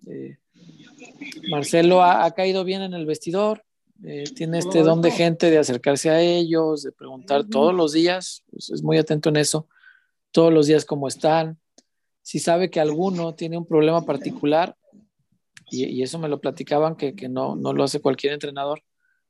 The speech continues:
no solamente mientras están en Verde Valle le pregunta, "Oye, ¿cómo va esta situación?", sino que saliendo del entrenamiento está mandándole mensajes, "Oye, ¿cómo va el tema? ¿Cómo está tu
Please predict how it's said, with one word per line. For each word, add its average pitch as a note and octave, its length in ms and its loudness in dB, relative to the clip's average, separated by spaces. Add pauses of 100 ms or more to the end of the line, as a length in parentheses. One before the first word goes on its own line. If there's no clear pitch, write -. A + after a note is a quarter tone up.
(140)
no D#3+ 220 2
solamente F3 460 2
mientras D#3 280 0
están D3+ 240 -4
en E3 100 -2
Verde D3+ 200 2
Valle D#3 300 0
le D3+ 100 -4
pregunta, C#3 460 -8
"Oye, C#3+ 240 -2
¿cómo C#3+ 200 -8
va D3 100 -2
esta - 140 -14
situación?", - 460 -4
sino C#3+ 240 -10
que - 120 -10
saliendo C#3 400 2
del D#3 120 6
entrenamiento D#3+ 840 0
está C3 240 -4
mandándole C3+ 420 -4
mensajes, C#3 560 0
"Oye, C#3 140 -8
¿cómo C3+ 240 -6
va C3+ 160 4
el C3 140 -4
tema? D3 400 2
¿Cómo C#3 220 -18
está - 200 -8
tu C3 340 2